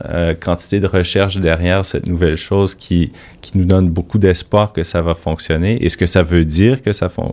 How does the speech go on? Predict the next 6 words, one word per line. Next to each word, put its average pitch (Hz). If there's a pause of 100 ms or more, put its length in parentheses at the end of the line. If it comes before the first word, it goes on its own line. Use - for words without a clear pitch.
va 76
fonctionner, 87
pas -
forcément. 87 (680)
Mais, 90
euh, 78